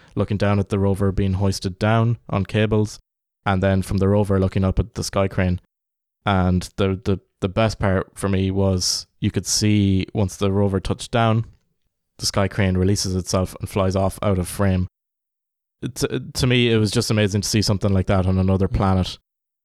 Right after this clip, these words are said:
Speaker 1: And for the engineers who built it, they can't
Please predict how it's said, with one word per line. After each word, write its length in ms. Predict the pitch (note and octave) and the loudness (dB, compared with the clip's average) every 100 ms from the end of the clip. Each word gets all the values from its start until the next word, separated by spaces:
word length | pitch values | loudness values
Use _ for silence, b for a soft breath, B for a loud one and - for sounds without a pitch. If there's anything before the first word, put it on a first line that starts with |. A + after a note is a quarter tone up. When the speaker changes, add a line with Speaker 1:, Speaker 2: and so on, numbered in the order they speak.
| - | -6
Speaker 1:
And 260 | G#2 G2 | -2 0
for 80 | F#2 | 0
the 100 | G#2 | 0
engineers 400 | G2+ G2 G#2 G2 | 2 2 0 2
who 60 | F#2+ | 0
built 280 | G2 G2+ G2 | 2 2 0
it, 300 | G2 - - _ - | -2 -4 -12 _ -8
they 120 | A2 G2+ | -4 -2
can't 560 | - G#2 G2+ - - | 0 0 0 -2 -8